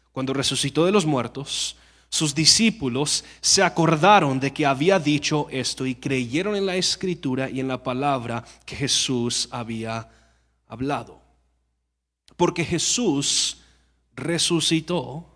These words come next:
y él mismo predijo su muerte y resurrección, ahora su identidad no está en cuestión.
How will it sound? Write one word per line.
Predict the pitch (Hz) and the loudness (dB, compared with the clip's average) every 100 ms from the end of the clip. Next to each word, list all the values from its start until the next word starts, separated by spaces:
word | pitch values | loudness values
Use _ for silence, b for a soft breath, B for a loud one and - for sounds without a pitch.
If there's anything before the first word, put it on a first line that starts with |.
| _ _ _ _ _ _ | _ _ _ _ _ _
y | 170 | 6
él | 226 | 6
mismo | 226 254 220 165 147 | 8 6 6 4 2
predijo | 156 156 196 214 | 4 6 6 4
su | - 214 | 4 4
muerte | 196 214 226 226 233 233 226 B B | 6 6 4 2 4 2 0 B B
y | 175 175 | 2 4
resurrección, | 175 214 240 233 226 220 - 180 165 170 | 8 6 6 6 4 2 -2 2 2 2
ahora | 175 165 214 185 160 B B | 4 4 6 6 4 B B
su | - - 214 | -2 0 2
identidad | 196 185 165 165 156 147 | 2 2 0 -2 -2 -2
no | 151 | -4
está | - 139 | -6 -8
en | 123 | -10
cuestión. | 120 113 - 98 | -10 -12 -12 -16